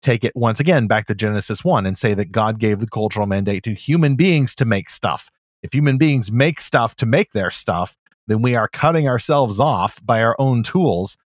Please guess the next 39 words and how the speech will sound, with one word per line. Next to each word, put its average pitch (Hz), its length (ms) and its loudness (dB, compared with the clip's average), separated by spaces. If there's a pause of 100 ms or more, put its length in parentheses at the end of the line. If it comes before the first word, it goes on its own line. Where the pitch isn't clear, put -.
(180)
from 123 180 2
that 120 160 2
original 117 360 0
created 101 340 0
purpose, - 360 -2
and 104 80 -4
we're 98 60 -4
gonna 101 140 0
lose 104 300 -2
touch - 260 -4
with 98 140 -6
our 90 100 -2
humanity. 107 600 -2 (440)
I 113 80 -2
guess 143 240 0
I 202 80 4
don't 139 260 2
mind 131 380 2
if 135 200 -2
a 117 60 2
robot 135 440 2
is 101 160 -2
making 120 400 -2
my 90 180 -6
burger, 139 480 0 (420)
uh, 107 180 2
or 123 280 0
if, 131 300 0
uh, 120 240 0
if 131 180 -2
I'm 123 220 0
bagging 151 420 2
my 139 280 2
own 160 340 4
groceries, 123 840 0
uh, 113 140 -2
if 110 180 -4
it's 120 140 -6
simple, 143 640 -2